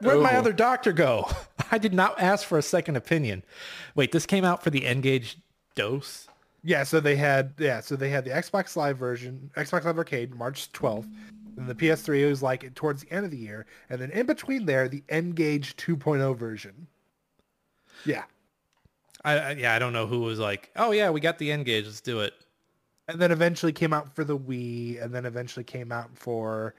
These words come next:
Speaker 3: um, Mac and stuff,
Speaker 1: Well,
Speaker 3: so.
Speaker 1: people would bitch about Wii shovelware,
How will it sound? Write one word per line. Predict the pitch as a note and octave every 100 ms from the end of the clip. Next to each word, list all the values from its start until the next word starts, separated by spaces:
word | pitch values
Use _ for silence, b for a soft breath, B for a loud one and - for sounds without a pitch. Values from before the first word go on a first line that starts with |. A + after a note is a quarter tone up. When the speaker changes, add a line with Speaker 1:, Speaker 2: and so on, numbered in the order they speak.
| b b _
Speaker 3:
um, | - A2 G#2+ G#2+ G2 G2+ G#2+ _ _ _ _ _ _ _ _ _ _
Mac | C3 A2 A2 -
and | G2
stuff, | - - F2+ - A2+
Speaker 1:
Well, | D#3
Speaker 3:
so. | D3+
Speaker 1:
people | F#2 F3 F3 E3
would | D#3 C3+
bitch | C3+ C3
about | A#2+ A2+ G#2+ - A2
Wii | A2 A2+
shovelware, | A#2 C3+ B2+ C3 C3 C3+ C#3